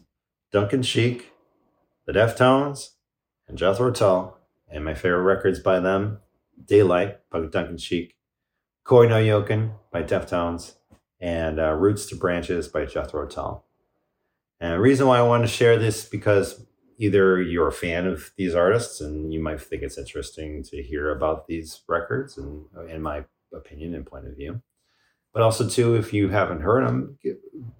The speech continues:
you know, give 'em a try or listen to a track or two, see what you think.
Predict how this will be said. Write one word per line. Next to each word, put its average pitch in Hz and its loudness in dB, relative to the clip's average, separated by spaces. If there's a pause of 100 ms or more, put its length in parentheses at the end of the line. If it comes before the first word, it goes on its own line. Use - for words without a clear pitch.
(120)
you 107 -4
know, 98 0
give 117 0
'em 120 0
a 117 -2
try 120 2
or 95 -2
listen 101 -6
to 101 2
a 95 0
track 98 -2
or 104 -4
two, 107 -4
see 107 -8
what 101 -6
you 101 -6
think. 101 -6